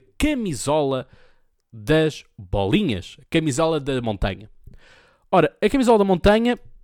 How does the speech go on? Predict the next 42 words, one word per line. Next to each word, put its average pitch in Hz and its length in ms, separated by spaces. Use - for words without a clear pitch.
é 123 200
para 123 340
o 110 80
melhor 104 220
trepador, 160 480
mas 170 180
e 214 60
se - 120
eu 214 40
vos 160 80
disser 190 240
que 170 320
nada, 156 720
nada 123 580
tem 160 300
a - 20
ver 117 400
com 123 400
os 104 140
trepadores? 92 520
Pois 107 160
é, 101 100
a 110 60
camisola 127 520
da 110 120
montanha 123 500
começou 143 520
por 135 100
ser 135 140
uma 127 100
homenagem 113 380
do 101 120
Tour 147 180
de 117 40
France 123 380
em - 20
mil 131 160
novecentos 131 360
e - 20
setenta - 200
e 98 40
cinco 143 320